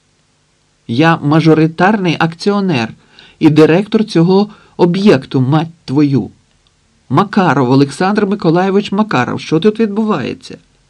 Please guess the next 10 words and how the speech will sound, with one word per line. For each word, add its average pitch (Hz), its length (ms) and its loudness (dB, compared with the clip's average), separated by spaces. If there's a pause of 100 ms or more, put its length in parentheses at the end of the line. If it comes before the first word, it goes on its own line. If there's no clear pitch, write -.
(1080)
Горила 139 680 0
заступив 131 640 -2
прохід. 127 540 -8 (840)
«Макаров? 131 600 -4 (600)
Хвилинку». 139 760 0 (1900)
Озирнувся 156 680 0
в 196 40 -2
хол 165 280 -2
фабрики, 127 680 -8 (180)
гаркнув: 123 600 -6